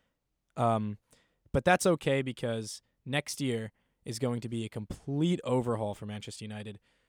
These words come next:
Eric Ten Hag is gonna bring the players he wants to bring in. He's made that very clear. And it's gonna be a brand new team at every position except for maybe the fullbacks, because Diogo Dalot is young, maybe except for Anthony Elanga,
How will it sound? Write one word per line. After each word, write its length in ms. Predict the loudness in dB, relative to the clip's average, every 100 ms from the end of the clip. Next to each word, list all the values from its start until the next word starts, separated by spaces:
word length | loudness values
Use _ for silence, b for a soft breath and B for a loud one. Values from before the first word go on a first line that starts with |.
| _ -4
Eric 200 | -2 2
Ten 120 | 2
Hag 140 | 4 2
is 80 |
gonna 160 | 0 0
bring 220 | 2 2
the 60 | 0
players 360 | 2 2 2
he 120 | 0 0
wants 300 | 0 0 0
to 80 |
bring 200 | 0 2
in. 240 | 0 -4 -6 _ _
He's 200 | -10 -4
made 160 | -2 0
that 140 | 0
very 220 | 0 -2 -4
clear. 380 | -6 -8 -8 -14 _ -8
And 100 | -6
it's 120 | 0
gonna 160 | 0
be 220 | 2 0 -2
a 100 | -4
brand 540 | -2 0 0 0 -2
new 160 | -2 -4
team 380 | -6 -8 -8 -10 _ _ _ _ _ _ _ _ _ _ _
at 140 | -10 -8 0
every 240 | 2 2
position 560 | 0 -2 -2 -2 -6 -8 b b -12
except 380 | -6 -2 -2 -2
for 100 | -4
maybe 560 | 0 0 0 0 -4 -6 _ _ _ _ _ _ -4
the 120 | -4
fullbacks, 640 | 0 0 2 2 0 -4 -8
because 360 | -6 -4 -4
Diogo 260 | -2 -2 -2
Dalot 320 | -2 -2 -4
is 120 | -4
young, 600 | -6 -4 -2 -4 -6 -10 -12
maybe 680 | -10 -6 -4 -2 -2 -2 -6
except 280 | -10 -8
for 100 | -8
Anthony 300 | -8 -8 -10
Elanga, 540 | -6 -4 -2 0 0